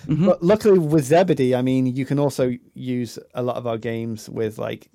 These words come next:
Speaker 2: your own Lightning wallet, like, so
Speaker 1: Mm-hmm.
Speaker 2: Fountain is powered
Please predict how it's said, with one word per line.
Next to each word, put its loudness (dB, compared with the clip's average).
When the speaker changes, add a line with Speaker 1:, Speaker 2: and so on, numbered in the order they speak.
Speaker 2:
your -4
own -4
Lightning -8
wallet, -8
like, -8
so -8
Speaker 1:
Mm-hmm. -2
Speaker 2:
Fountain 0
is -8
powered -4